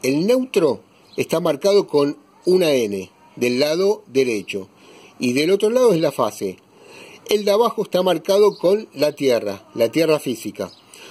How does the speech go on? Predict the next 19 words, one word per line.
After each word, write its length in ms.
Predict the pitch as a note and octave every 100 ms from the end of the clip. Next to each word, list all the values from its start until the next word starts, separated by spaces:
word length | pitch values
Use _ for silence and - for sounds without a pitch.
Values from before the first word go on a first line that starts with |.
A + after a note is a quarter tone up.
| - -
Así 300 | D3+ - C#3+
que 240 | A#2+ A#2+ G2+
se 180 | C3
los 160 | C3 C3
recomiendo, 720 | B2+ C#3+ G3+ A3 F#3 F3+ F3+ -
es 200 | G#2+ G2+
muy 300 | C3 G3+ G#3
bueno, 460 | F3 F#3 D#3+ D#3+ D3+
fácil 520 | - - F#3+ D#3 B2
de 100 | F3
instalar. 560 | F3+ C3+ D#3+ D#3 E3 - _ - - - -
Este, 440 | A#2 G#2+ - A2+
dentro 200 | A2+ C#3
de 80 | D3+
poco 300 | D#3 D#3 B2+
yo 160 | - D#3+
tengo 240 | D#3+ C#3
que 80 | B2
instalar 400 | - C#3+ B2